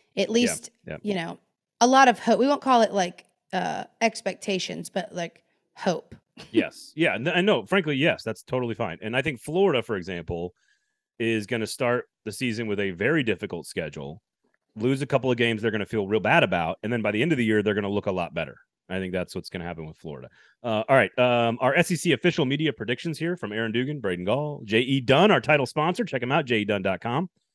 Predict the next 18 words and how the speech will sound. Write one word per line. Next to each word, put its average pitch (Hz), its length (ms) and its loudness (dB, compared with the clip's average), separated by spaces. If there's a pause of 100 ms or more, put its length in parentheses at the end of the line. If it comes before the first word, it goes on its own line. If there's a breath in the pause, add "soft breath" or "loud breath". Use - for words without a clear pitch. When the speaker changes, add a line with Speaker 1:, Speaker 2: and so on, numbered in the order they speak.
(260)
Speaker 2:
Go, 95 240 -4
go 104 140 -2
check 110 180 -4
out 107 80 0
the 107 80 -4
website 117 320 0
if 123 80 -10
you 104 80 -6
wanna 104 140 -4
go 104 100 0
work 104 260 0
for 104 240 -2 (260)
one 160 280 4
of 196 120 6
the 160 100 6
best 139 460 0
employee-based 113 760 -2
companies 101 420 -6